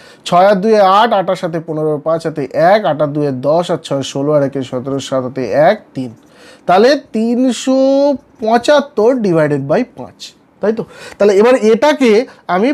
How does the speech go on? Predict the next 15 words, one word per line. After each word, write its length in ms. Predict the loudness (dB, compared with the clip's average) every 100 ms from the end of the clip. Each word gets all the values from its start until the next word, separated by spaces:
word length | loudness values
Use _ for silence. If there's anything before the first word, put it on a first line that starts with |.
| -4
পাঁচ 360 | -4 0 -2 -2
দিয়ে 320 | -4 -2 -2
ভাগ 200 | -2 -10 -14
করে 160 | -18
দেবো। 240 | -16 -18 -20 -20 -6
তো 80 | -2
পাঁচ 220 | 2 2
দিয়ে 120 | 4
ভাগ 140 | 2 2
করলে 160 | 0
কত 200 | 2 2
থাকবে? 280 | 0 0 -4 -6 _ _ -4
পাঁচ 280 | 0 0 0
সাতে 340 | -2 0 -2
পঁয়ত্রিশ, 640 | 0 0 0 0 0 -2